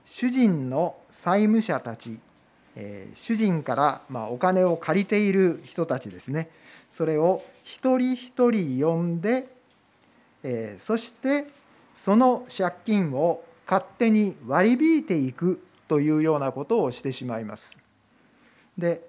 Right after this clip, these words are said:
六節のところに行きますと、えー、油百バテの借金を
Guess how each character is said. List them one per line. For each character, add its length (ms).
六 240
節 280
の 140
と 120
こ 100
ろ 80
に 140
行 80
き 100
ま 140
す 120
と、 300
え 240
ー、 60
油 580
百 380
バ 160
テ 340
の 280
借 280
金 280
を 300